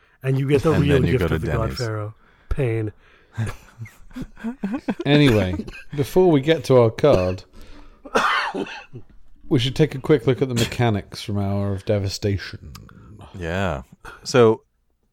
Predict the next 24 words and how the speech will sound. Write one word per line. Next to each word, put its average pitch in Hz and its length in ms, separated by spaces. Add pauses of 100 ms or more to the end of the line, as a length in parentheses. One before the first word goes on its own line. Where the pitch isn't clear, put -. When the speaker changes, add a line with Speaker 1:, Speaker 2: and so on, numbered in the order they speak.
(120)
Speaker 2:
we 117 280
are 123 200
in 113 220
the 104 60
midst, 104 380
actually, 98 320
we're 98 200
in 117 100
the 67 80
midst 107 500
right 120 220
now, 113 480 (340)
as 113 400
folks 127 320
listen 104 280
to 80 100
this, 71 320 (580)
of 98 320
the 101 140
Hour 95 320
of 90 100
Devastation 82 800
preview 87 420
week. 78 480